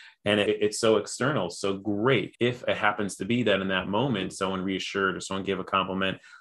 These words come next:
great, I'm on top of the world. But like you said, it's temporary. And then I'm down in the dumps, and then I'm on top of the world, and I'm down in the dumps. And it's just never, it's, I call it, I, I refer to as, like, the insatiable beast. Like, there's no amount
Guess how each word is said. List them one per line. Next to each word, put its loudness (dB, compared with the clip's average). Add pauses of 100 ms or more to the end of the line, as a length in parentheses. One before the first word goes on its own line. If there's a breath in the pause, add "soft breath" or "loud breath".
(160 soft breath)
great, 6
I'm 2
on 2
top 4
of -4
the 2
world. 2
But 2
like -8
you -8
said, 2
it's -8
temporary. -2
And -4
then -2
I'm -2
down 0
in -4
the -2
dumps, 0
and -4
then -6
I'm -4
on -10
top -8
of -10
the -2
world, 0
and -10
I'm -8
down -2
in -2
the -2
dumps. 2 (320 soft breath)
And 0
it's -2
just -2
never, 4
it's, -2
I 2
call 2
it, 0
I, 4
I 0
refer 0
to -2
as, -2
like, -6
the -12
insatiable -2
beast. -4
Like, -6
there's -2
no 8
amount 6